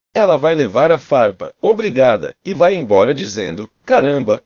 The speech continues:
por que eles não podem me tratar melhor? Eu não mereço isso. Mas você se lembra da mulher difícil, não é?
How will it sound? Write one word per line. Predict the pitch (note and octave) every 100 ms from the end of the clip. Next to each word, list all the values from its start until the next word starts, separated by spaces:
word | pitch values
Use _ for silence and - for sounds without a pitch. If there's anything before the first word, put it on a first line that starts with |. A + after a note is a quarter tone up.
| _
por | - F#4
que | D#4
eles | B3 G3 F#3
não | G3+
podem | G3 F3 F#3+ F3
me | D#3
tratar | C3 G#2 D#3 D3
melhor? | B2+ A2 A#2 - _ _ _ _ _ _ _ _
Eu | C4 B3
não | A3+
mereço | B3+ B3 D#3 E3 C4
isso. | D3+ G#2 - D2+ _ _ _
Mas | G3 F#3+ C3
você | E3 - G#3+
se | -
lembra | D3 G3 E3 B2
da | C3+
mulher | C3 G2+ B2+ C3+
difícil, | G#2+ G#2 C#3 C3+ - D#2 C3
não | C#3 F#2+
é? | D#3+